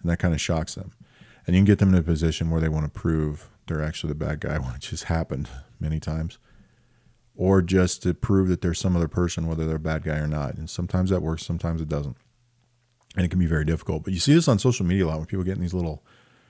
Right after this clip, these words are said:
pissing contests on Facebook posts or whatever, or, like, Twitter gets all stupid. And people talk about, like, "Who are you?" Or, like, "Why are you the expert? Why should I listen to you?"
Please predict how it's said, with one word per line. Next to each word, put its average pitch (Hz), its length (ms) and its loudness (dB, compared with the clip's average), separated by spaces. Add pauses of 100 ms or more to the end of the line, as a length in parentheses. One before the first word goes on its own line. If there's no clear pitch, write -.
(280)
pissing 104 300 2
contests 117 540 0
on 82 120 -2
Facebook - 380 -4
posts 104 280 -4
or 95 60 -2
whatever, 95 460 0
or, 80 60 -4
like, 69 200 -6
Twitter 85 280 -4
gets 87 180 -6
all 85 100 -2
stupid. - 520 -8 (1120)
And 101 120 -4
people 147 260 -2
talk 117 300 2
about, 95 320 0
like, 82 420 -4 (360)
"Who 151 140 4
are 147 120 6
you?" 107 280 4
Or, 82 80 0
like, 85 220 -4
"Why 101 140 0
are 104 80 2
you 95 180 0
the 90 180 -2
expert? - 480 -8 (280)
Why 92 160 0
should 90 180 -4
I 87 80 0
listen 85 320 -4
to 87 80 -4
you?" 85 320 -4